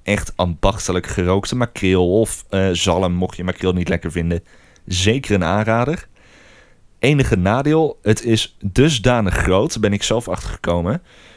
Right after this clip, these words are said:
dat als je echt secuur alles wil zien, alles wil bezoeken, dan heb je aan één dag, als het rustig is, net aan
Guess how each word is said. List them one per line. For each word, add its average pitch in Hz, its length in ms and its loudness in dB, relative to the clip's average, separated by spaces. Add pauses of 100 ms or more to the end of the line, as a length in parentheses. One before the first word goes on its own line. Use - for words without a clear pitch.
(180)
dat 107 180 -2
als 95 160 0
je - 220 -2
echt 143 320 -2
secuur 156 720 0
alles 135 360 0
wil 113 220 2
zien, 127 380 2
alles 110 260 -2
wil 101 180 0
bezoeken, 104 560 0 (880)
dan 110 480 0
heb 123 280 0
je 147 260 0
aan 117 200 -2 (100)
één 147 320 2
dag, 113 380 2
als 113 160 0
het 104 100 0
rustig 127 500 2
is, 202 340 -2 (600)
net 208 500 2 (440)
aan 165 440 2